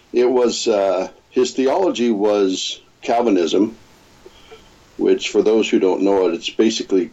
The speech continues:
Christianity turned on its head because Calvin said that, that, uh, humans don't get to choose whether they're saved. That's, uh, God's job. So, um, it's a,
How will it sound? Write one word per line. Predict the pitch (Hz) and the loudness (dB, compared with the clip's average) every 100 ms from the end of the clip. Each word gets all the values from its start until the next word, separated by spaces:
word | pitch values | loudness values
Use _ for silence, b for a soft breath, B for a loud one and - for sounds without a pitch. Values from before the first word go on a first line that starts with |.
| _ | _
Christianity | - 107 - 196 196 185 90 82 - - _ _ _ - | -4 -4 0 0 2 2 0 0 -6 -20 _ _ _ -2
turned | 107 101 | 0 2
on | 92 | 0
its | 85 - | 0 0
head | 101 95 | 0 0
because | 90 - 87 85 80 - B B B B B | -2 0 0 0 -4 -12 B B B B B
Calvin | 95 98 95 | 0 2 0
said | - 95 82 | 0 0 0
that, | - - - - - - | 0 -2 -6 -20 -16 -6
that, | 85 85 - - | -2 -2 -2 -4
uh, | 85 80 78 71 - - - - - | 0 2 0 -2 -6 -20 -20 -18 0
humans | 120 117 98 | 2 4 2
don't | 104 95 | 2 0
get | 104 110 | 0 -2
to | - | -4
choose | - 101 87 | 0 0 2
whether | 92 87 85 | 0 0 0
they're | 82 | 0
saved. | - 87 90 - B B B B B B - | 0 0 0 -2 B B B B B B -4
That's, | 85 - - - | -2 -4 -4 -2
uh, | 85 78 | -2 0
God's | 92 101 98 | -2 -2 -2
job. | - 80 76 - - - - - _ _ _ - - - | -2 -2 -2 -6 -14 -20 -20 -20 _ _ _ -20 -16 -8
So, | - 87 82 78 - - _ B B B B - - | -2 0 0 -2 -6 -20 _ B B B B -20 -8
um, | 80 80 69 71 - - - - - _ _ _ - - - - | -4 -2 -2 -2 -4 -6 -16 -20 -20 _ _ _ -20 -20 -20 -6
it's | - | -2
a, | - | 0